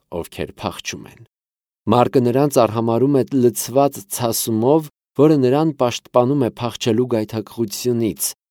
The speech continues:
Եվ քանի որ նա նախապես դողում է այն մտքից,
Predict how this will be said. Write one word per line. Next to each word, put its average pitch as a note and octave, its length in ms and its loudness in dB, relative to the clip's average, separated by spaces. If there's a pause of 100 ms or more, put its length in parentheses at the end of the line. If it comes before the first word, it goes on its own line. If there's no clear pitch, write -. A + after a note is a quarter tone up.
(880)
Եվ G2+ 160 2
քանի C3 300 -2
որ A#2 160 0
նա A2 180 -2
նախապես G#2 840 -4
դողում A2+ 420 -2
է G#2 60 -4
այն F#2+ 200 -4
մտքից, G2 520 -2